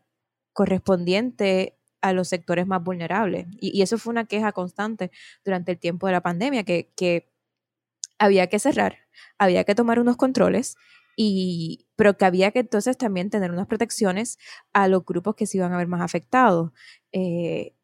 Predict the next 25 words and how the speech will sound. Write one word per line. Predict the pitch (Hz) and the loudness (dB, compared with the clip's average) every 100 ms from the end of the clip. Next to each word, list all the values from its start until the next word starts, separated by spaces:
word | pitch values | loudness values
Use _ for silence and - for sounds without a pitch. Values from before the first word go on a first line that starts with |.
| _ _ _ | _ _ _
y | - 214 | -6 -4
vimos | 190 226 294 | -4 -2 -2
entonces | 220 202 233 | 0 -2 -2
en | 214 | -2
efecto | 196 180 214 | -2 -6 -4
una, | 196 185 - | -6 -6 -8
una | 185 | -6
caída | 180 180 180 | -2 -2 -2
en | |
ciertos | 175 175 165 175 | -2 -4 -4 -6
fa-, | 165 | -6
elementos. | - 170 208 240 180 175 - - - - _ _ - | -6 -6 -4 -4 -6 -8 -14 -20 -20 -20 _ _ 0
A | 233 | 2
mí | 220 | 2
me | 285 | 0
pareció | 302 285 262 | 0 0 0
interesante | 254 302 277 226 262 277 185 180 - _ _ - | 0 0 0 2 0 0 0 0 -4 _ _ -2
el, | 190 185 185 180 175 175 | 2 2 2 2 0 0
el, | 175 175 175 170 175 - _ - | 0 0 0 -2 -6 -12 _ -6
eh, | 180 175 170 170 - 175 _ _ _ _ _ _ _ | -4 -2 -2 -2 -4 -8 _ _ _ _ _ _ _
el | 214 | -4
que | 185 | -2
los | 214 208 | -2 -2
precios | 202 196 269 | -2 -2 -2
están | 285 - 233 254 311 | -4 -4 -4 -4 -8